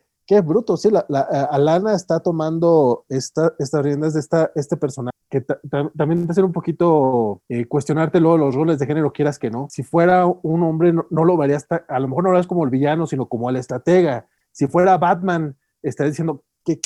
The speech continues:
qué hombre, qué, qué, qué manera de, de, de imponerse",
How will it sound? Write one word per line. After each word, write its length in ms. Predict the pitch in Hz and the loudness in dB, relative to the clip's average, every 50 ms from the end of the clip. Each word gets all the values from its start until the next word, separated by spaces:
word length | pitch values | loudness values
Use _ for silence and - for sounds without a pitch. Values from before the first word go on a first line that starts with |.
| - _ | -10 _
qué 140 | - 185 190 | -2 0 0
hombre, 520 | 196 208 214 240 233 226 214 202 190 180 | 0 0 0 -2 -2 0 0 0 0 2
qué, 160 | 190 185 175 | 0 -2 -2
qué, 100 | 180 170 | -4 -2
qué 120 | - 190 196 | -2 -2 0
manera 400 | 202 196 196 202 202 202 190 180 | 0 0 -2 0 0 2 2 2
de, 200 | 160 143 - _ _ _ _ _ | 0 -2 -4 _ _ _ _ _
de, 200 | - 127 135 156 - | -6 -4 -4 -4 -2
de 100 | 143 139 | -4 -4
imponerse", 580 | 143 139 135 139 156 180 175 - 190 - - | -4 -4 -4 -2 -2 -2 -2 -2 -2 -4 -4